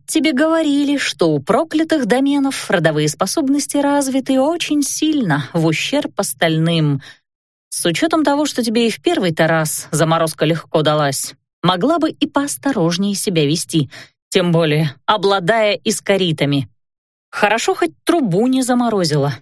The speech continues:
еще не хватало, чтобы ее прорвало. Тяжело вздохнув, я оделась и, завязав пояс на халатике, поплелась на выход.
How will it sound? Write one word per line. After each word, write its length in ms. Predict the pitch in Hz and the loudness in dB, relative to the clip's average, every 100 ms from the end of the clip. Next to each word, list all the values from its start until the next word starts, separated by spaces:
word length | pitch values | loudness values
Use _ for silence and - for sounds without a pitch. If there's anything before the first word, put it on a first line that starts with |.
| - | -4
еще 240 | 165 - | -2 0
не 100 | 175 | 0
хватало, 420 | 160 165 165 277 220 | 2 0 0 -2 -2
чтобы 320 | - 147 165 | -2 0 2
ее 160 | 165 | 0
прорвало. 680 | 156 - 180 175 143 135 131 - _ _ _ _ _ _ _ _ | 0 0 2 0 0 0 -4 -10 _ _ _ _ _ _ _ _
Тяжело 400 | 190 180 247 370 | 0 2 2 0
вздохнув, 680 | 285 190 170 240 320 - - | 0 -2 0 -2 -2 -8 -4
я 260 | 214 339 262 | 0 2 0
оделась 540 | 170 247 262 - - _ - | 0 0 0 -4 -10 _ -4
и, 100 | 277 | 0
завязав 480 | 240 202 190 208 | 2 0 0 -2
пояс 320 | - 202 185 - | 0 0 0 -2
на 100 | 160 | -2
халатике, 500 | 160 240 320 285 302 | 0 0 -2 -6 -4
поплелась 600 | 285 277 233 208 196 - | -6 -4 -2 0 -2 -2
на 160 | 160 | -2
выход. 420 | 143 135 - - | -2 -2 -4 -8